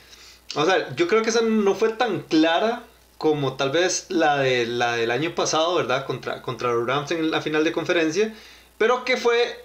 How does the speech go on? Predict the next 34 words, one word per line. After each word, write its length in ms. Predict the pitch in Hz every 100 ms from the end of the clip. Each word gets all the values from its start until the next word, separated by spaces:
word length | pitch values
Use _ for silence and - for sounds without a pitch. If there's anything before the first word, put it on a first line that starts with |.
| -
algo 420 | 185 202 214 233
en 360 | 170 151 143 139
lo 160 | 135 135
cual 260 | 165 170
tal 140 | 214 185
vez 160 | 196
podemos 320 | - 190 190
achacar, 580 | 208 - 143 170 147 -
¿verdad? 440 | - 120 127 131 -
El, 340 | 139 123 123
la, 240 | 127 120 117
la 180 | 120 117
derrota 520 | 117 127 127 170 170 - - _
de 120 | 135
los 120 | 131
New 160 | 127 131
Orleans 300 | 135 147 143
Saints 480 | 147 143 143 - - -
en, 720 | 131 120 117 113 107 101 98 - _ _ _ _ -
en 120 | 127
el 80 | 123
Superdome 420 | 120 117 117 123
el 40 | 123
domingo. 400 | 113 110 101 - - - - - - _ -
Ok, 80 | 139 113 - - - -
si 200 | - 151
nosotros 340 | 147 165 196
vemos, 580 | 202 208 214 214 - - _ _
eh, 380 | 165 147 131 123
los 220 | 135 139 143
números 300 | 160 196 196
de 120 | 190
Drew 160 | 185
Brees, 480 | 190 185 208 - -